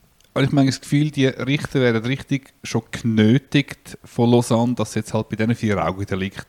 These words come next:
die geschädigte Person doch nicht mehr da hören. Und es ist ein wahnsinniger Unwille, spüre ich auch mit den Einvernahmen. Es fängt eigentlich meistens so an mit, ja, also, Sie sind ja schon einvernommen worden, Herr X, Frau Y. Wir möchten jetzt das, das alles nochmal wiederholen. Wir können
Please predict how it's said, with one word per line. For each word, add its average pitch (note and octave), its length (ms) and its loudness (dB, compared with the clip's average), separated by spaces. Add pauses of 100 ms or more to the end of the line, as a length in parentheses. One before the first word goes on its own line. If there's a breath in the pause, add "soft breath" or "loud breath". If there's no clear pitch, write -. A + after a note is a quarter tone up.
die A2+ 80 -4
geschädigte - 540 -8
Person F#2 360 -2
doch F2+ 200 -4
nicht F#2+ 100 0
mehr F#2+ 120 -2
da F2 120 -4
hören. F2 200 0 (600 soft breath)
Und - 60 -4
es G2 80 -6
ist - 20 -8
ein F#2+ 100 -6
wahnsinniger D3 560 0
Unwille, F3 520 0
spüre F3 320 -6
ich - 80 -6
auch E3+ 80 -2
mit E3 100 -2
den E3 120 -2
Einvernahmen. F3+ 520 -2
Es A#2 100 -4
fängt C#3 300 2
eigentlich B2 200 0
meistens C#3 480 2
so B2+ 180 4
an B2+ 80 6
mit, C3 240 0 (420 loud breath)
ja, A2+ 160 0
also, B2+ 240 2 (160 loud breath)
Sie A#2 120 -4
sind C3+ 180 6
ja B2 60 6
schon G#2+ 120 0
einvernommen B2 400 2
worden, A2+ 300 2
Herr G#2 180 2
X, A2+ 260 -2
Frau A2 140 0
Y. G#2+ 480 0 (240 loud breath)
Wir A2 80 0
möchten B2+ 220 4
jetzt A2 100 -4
das, A#2 100 0
das A#2 640 -2
alles B2 200 0
nochmal B2 240 6
wiederholen. B2 580 6 (140)
Wir - 80 -14
können A2+ 160 2